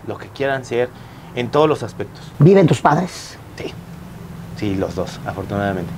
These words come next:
Speaker 2: Y ahora hay relación
Speaker 1: Sí, sí,
Speaker 2: civilizada
Speaker 1: sí, sí,
Speaker 2: y
Speaker 1: sí,
Speaker 2: todo
Speaker 1: sí.
Speaker 2: con
Speaker 1: No, no, no, me encargué de, si algo tengo es que muchos años,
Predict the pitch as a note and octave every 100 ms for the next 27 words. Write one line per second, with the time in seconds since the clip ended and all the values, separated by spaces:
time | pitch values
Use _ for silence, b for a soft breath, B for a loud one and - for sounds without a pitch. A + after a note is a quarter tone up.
0 | - - D3+ D3+ C3+ D#3+ D#3 D3+ C#3+ G3
1 | F3+ E3+ E3 D3 E3 F3 C#3+ A3+ G3 F#3
2 | F#3+ - D3 C#3+ D3 C3+ A#2 A2+ B2 A#2+
3 | D3 D3 C3 C#3+ C3 B2 A#2+ A#2 A#2 C3+
4 | D3+ D3+ A2+ B B B B - G2+ G2+
5 | B2+ D#3+ E3+ B2 D3 F3 F3 E3+ B2+ -
6 | D#3 C#3 A#2+ A2 G#2+ A2+ C#3+ D3 D3 D3
7 | D3 C3+